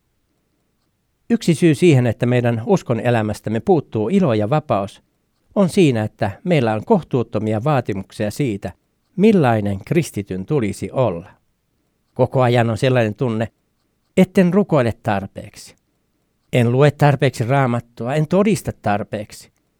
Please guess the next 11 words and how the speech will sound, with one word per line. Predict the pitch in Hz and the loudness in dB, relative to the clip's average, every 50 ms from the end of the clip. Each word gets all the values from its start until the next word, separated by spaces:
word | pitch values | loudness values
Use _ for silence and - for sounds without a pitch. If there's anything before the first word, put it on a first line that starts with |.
| _ _ _ - | _ _ _ 2
En | 208 220 202 | 4 4 4
ole | 190 185 170 | 4 4 2
tarpeeksi | - - 180 180 170 165 - 143 - - - - | 2 4 4 4 4 2 0 -2 -2 -4 -4 -2
aktiivinen | - 170 - - - - 143 127 113 110 110 104 101 | -2 -2 -2 -2 -2 -2 0 0 0 0 -2 -2 0
Jumalan | 135 160 160 156 139 127 110 | 0 2 2 2 2 2 0
valtakunnan | 110 117 110 107 104 110 107 101 101 101 - | 0 -2 -2 -2 -4 -6 -4 -4 -6 -6 -4
työssä. | - 139 131 117 107 - - - - _ _ _ _ _ _ _ _ _ _ _ _ - | -2 -2 0 0 -2 -6 -10 -18 -20 _ _ _ _ _ _ _ _ _ _ _ _ -2
En | - 156 185 | 2 4 4
ole | 190 180 175 | 4 4 2
tarpeeksi | - - 185 214 202 - 170 - - - | 2 2 2 2 2 2 -2 -2 -2 0
iloinen. | - 175 208 208 190 143 113 98 95 98 - | 2 2 4 4 2 0 0 -4 -8 -12 -18